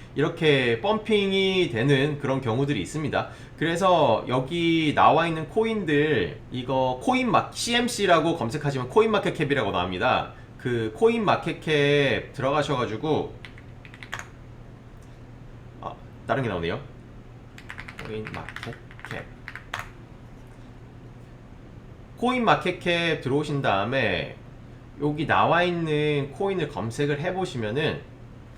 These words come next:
예를 들어서 아이언피쉬, 아이오엔 에프 아이 에스 에이치, 아이언피쉬 이렇게 나옵니다. 이렇게 코인을 검색해서 들어가 보시면은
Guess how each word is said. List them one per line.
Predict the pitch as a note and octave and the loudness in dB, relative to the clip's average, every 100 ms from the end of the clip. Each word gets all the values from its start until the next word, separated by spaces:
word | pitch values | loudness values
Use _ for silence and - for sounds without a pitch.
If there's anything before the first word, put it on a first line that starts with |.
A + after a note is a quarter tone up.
| - - | -18 -16
예를 | - A2 A#2 C3 | -8 -2 0 0
들어서 | C3 A2 G#2 D3 D#3+ - - | 0 0 0 2 2 0 -2
아이언피쉬, | F#2+ A#2 C3 C#3+ C#3+ A#2 - F#2+ D#2 - | -2 0 0 0 -2 -6 -6 -6 -8 -10
아이오엔 | D#2 F2+ G2+ G#2 G2 F#2+ C3 D3 D#3 - | -8 -6 -2 -2 -2 -4 -4 -6 -6 -10
에프 | A2+ A2 | -8 -6
아이 | G2+ | -6
에스 | E2 - | -8 -8
에이치, | D#2+ D#2 - - D2 - - - - - - - - - - - - - - - - | -10 -10 -12 -12 -12 -14 -18 -18 -18 -20 -18 -18 -18 -18 -20 -18 -20 -20 -20 -18 -4
아이언피쉬 | A#2 C3+ C#3+ A#2 - - | 0 0 0 -2 -6 -8
이렇게 | D#2+ A#2+ - | -8 -8 -4
나옵니다. | F2+ F2+ C#3+ G2 - - - - | -2 0 0 0 -2 -6 -18 -6
이렇게 | D3 C#3+ D#3 C#3 | -4 2 4 2
코인을 | C#3+ A3+ A#3 | 2 4 4
검색해서 | C#3+ C3+ F#3+ F3+ | 4 0 -2 -4
들어가 | - C#3+ D#3+ | 0 0 2
보시면은 | C#3+ B2+ A#2 D#3+ D3 | 0 -2 0 2 2